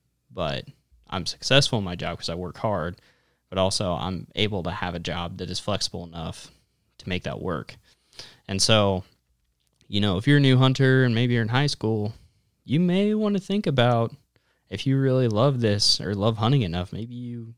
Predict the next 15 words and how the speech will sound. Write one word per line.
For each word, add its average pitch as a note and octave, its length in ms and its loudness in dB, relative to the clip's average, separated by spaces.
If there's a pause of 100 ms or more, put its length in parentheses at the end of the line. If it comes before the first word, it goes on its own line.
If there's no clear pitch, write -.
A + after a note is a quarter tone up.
(600)
start A2 300 0
thinking, G2+ 500 0 (260)
"Well, F3+ 480 -8
maybe D#3 320 -4
I C#3+ 120 -2
do D#3 200 -6
want B2 160 -8
a F#2 60 -2
different F#2+ 380 -6
job." F2 260 -4 (480)
<laughs> - 480 -16
That's A2+ 180 -2
not A2 200 0
a F#2 40 -2
nine-to-five. F2+ 800 -6